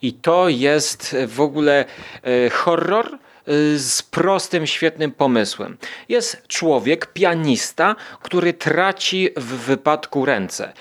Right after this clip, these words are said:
No i oczywiście Peter Lorre, szalony naukowiec, em,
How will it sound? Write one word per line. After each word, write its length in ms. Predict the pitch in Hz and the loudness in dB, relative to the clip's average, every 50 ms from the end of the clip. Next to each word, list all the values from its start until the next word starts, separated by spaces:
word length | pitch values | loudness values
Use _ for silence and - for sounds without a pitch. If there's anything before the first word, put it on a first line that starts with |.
| - - - - - - | -20 -20 -20 -20 -12 -6
No 180 | 226 262 285 277 | -2 0 0 2
i 80 | 240 | 0
oczywiście 520 | 202 - - 156 151 196 185 - - 151 135 | 0 -2 -2 -4 -4 -4 -4 -2 0 -2 -2
Peter 500 | - - 220 208 - - 139 120 113 113 | 0 2 0 0 2 2 0 2 0 0
Lorre, 480 | - 127 123 139 165 170 165 165 165 - - - | 0 0 2 2 4 2 2 2 0 -2 -4 -4
szalony 800 | - - - - 143 135 131 151 170 170 160 139 131 120 104 - | -4 -2 0 0 0 2 2 2 2 2 2 2 2 2 0 -2
naukowiec, 840 | - 120 131 127 123 123 - 190 175 151 156 151 151 - - - - - - | -2 0 0 0 0 0 0 0 0 2 0 0 -2 -2 -6 -8 -8 -10 -10
em, 540 | - 117 131 127 127 123 120 120 117 120 | -6 -2 0 2 2 4 2 2 0 -2